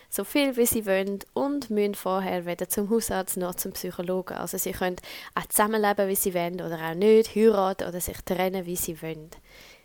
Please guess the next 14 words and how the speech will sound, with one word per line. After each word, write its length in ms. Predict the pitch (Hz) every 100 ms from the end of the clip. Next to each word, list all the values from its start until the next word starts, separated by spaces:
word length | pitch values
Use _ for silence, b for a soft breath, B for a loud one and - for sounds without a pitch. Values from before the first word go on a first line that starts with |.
| B
Die 40 | -
Schweiz 340 | 220 240 -
ist 260 | - 185 -
eine 240 | 185 202
der 240 | 196 185 185
letzten 400 | 180 - - -
europäischen 880 | 175 175 170 - 165 165 175 180 170 _ b
Staaten, 680 | b - - - - - - 359 _ _ _ _ _ B B B B
wo 840 | 190 180 190 185 185 185 185 185 - _ -
gleichgeschlechtliche 960 | 196 220 240 - - 190 - 202 - 196
Paare 520 | 180 170 185 214 220
nicht 440 | 196 208 - -
die 60 | 190
gleichen 640 | 180 180 220 - 196 202